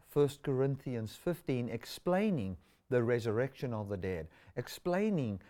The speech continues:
how God has conquered sin and death. And now we find, I believe, the same kind of a thing in Hebrews.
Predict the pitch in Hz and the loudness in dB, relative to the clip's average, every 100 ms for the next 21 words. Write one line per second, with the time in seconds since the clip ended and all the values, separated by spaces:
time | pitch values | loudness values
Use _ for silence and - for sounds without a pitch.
0 | - - 127 120 127 143 113 - - 139 | -10 -2 -2 0 0 0 -2 -6 -4 -2
1 | 143 139 113 - 127 117 98 110 80 - | -2 -2 -4 -2 -2 0 0 0 -2 -10
2 | _ _ _ - 123 156 247 190 139 - | _ _ _ -2 4 6 8 8 6 4
3 | 151 165 160 - 113 165 127 110 110 104 | 4 4 2 -2 -4 0 0 0 -2 -6
4 | - 170 202 165 160 156 156 127 98 107 | -2 -2 0 0 0 -2 -2 -2 -2 -4
5 | - _ - 151 139 185 143 98 - - | -8 _ -2 0 4 2 2 -4 -8 -18